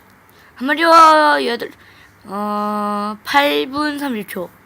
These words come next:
찍을 겁니다. 네, 제 방송을 시청해주시는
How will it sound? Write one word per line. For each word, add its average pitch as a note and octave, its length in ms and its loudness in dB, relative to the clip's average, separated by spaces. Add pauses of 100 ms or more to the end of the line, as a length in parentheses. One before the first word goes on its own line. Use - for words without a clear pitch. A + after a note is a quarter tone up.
(680)
찍을 C4 240 -2
겁니다. E3 400 -14 (3000)
네, G#3 600 -12 (840)
제 - 100 -20
방송을 B3+ 600 -8
시청해주시는 A3+ 1300 -6